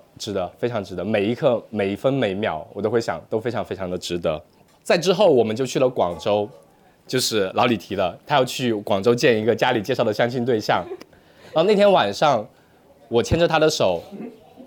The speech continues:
我发现这姑娘不简单，她的手比我的手大，而且她的手上有厚厚的一层茧，她的上肢肌肉比我的还，还，还要强一些。我觉得我好像有点输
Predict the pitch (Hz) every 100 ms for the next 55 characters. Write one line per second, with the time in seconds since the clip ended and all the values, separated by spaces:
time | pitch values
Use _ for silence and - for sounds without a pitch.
0 | - - - 123 160 180 135 117 - _
1 | _ _ _ _ _ - _ _ 151 151
2 | 165 139 160 120 90 87 85 - - -
3 | - - - - - _ 208 220 160 123
4 | 170 185 143 101 160 110 95 - - -
5 | - - 427 - 403 - 403 - 640 698
6 | - - 196 208 220 240 254 185 220 190
7 | 202 247 220 240 214 185 196 190 110 -
8 | - - - - - - - - - -
9 | 269 - 247 240 240 233 190 247 220 -
10 | 233 269 185 208 208 165 156 175 359 -
11 | 180 - 214 196 226 - 127 156 147 127
12 | 123 - - - 160 156 202 196 208 -
13 | 240 202 185 202 - _ - - 226 208
14 | 156 170 202 285 247 147 190 - -